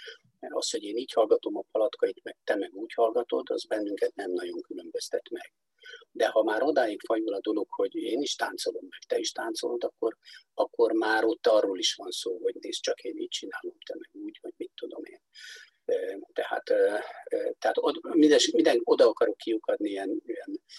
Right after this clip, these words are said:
csacskaságok ellenére, hogy, hogy, ö, a, a, a tánc az egy közösségform-, formálás, egy erőteljesebb közösségformálás. És ameddig meg lehet tartani ezt a, ezt a közösségformáló, ö, erejét, addig meg kell tartani.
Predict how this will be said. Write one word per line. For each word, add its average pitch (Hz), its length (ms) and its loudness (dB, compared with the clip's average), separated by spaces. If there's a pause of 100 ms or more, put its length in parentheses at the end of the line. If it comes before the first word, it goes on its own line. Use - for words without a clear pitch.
(160)
csacskaságok - 680 0
ellenére, 95 540 2
hogy, - 320 0
hogy, - 340 0
ö, 104 260 2
a, - 240 -2
a, - 380 -6
a - 160 -8
tánc - 320 0
az 107 120 -2
egy 104 100 -4
közösségform-, - 840 -6 (220)
formálás, - 520 -6
egy - 140 0
erőteljesebb - 760 2
közösségformálás. - 1300 -8 (520)
És - 120 0
ameddig 120 360 2
meg 139 160 2
lehet 127 280 2
tartani 98 520 0
ezt - 200 -6
a, - 180 -2 (160)
ezt - 260 -6
a - 60 -6
közösségformáló, - 1200 -4 (440)
ö, - 220 0
erejét, 123 520 2
addig 117 240 2
meg - 160 0
kell - 220 -6
tartani. - 560 -10